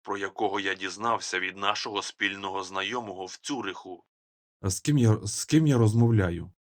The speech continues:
наївно запитав Бенсон. У слухавці пролунав смішок. "Сеньоре, запитання тут ставлю я.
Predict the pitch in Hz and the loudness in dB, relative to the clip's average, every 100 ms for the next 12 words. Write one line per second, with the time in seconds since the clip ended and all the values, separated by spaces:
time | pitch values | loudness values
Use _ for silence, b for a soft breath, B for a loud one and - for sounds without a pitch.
0 | _ _ _ _ - 104 101 98 98 107 | _ _ _ _ 0 4 6 6 4 4
1 | 110 113 113 95 90 110 98 87 - 87 | 4 2 2 2 2 2 2 2 -4 -8
2 | 87 _ _ _ _ 117 110 101 90 98 | -10 _ _ _ _ -2 0 0 0 0
3 | 92 - 104 110 104 98 98 92 87 - | 0 0 -2 -2 0 2 4 2 0 0
4 | 104 110 123 87 - _ _ _ _ _ | 2 2 2 -2 -4 _ _ _ _ _
5 | - - 104 117 131 120 92 85 - _ | -6 -2 -2 -2 -2 0 -2 -4 -14 _
6 | _ _ - 92 104 - 107 - 135 117 | _ _ -14 -6 -4 0 -2 0 0 -2
7 | 98 95 98 - - 101 95 101 110 113 | -6 -6 -8 -12 -2 0 0 -4 -8 -6
8 | 113 90 85 | -2 -2 -4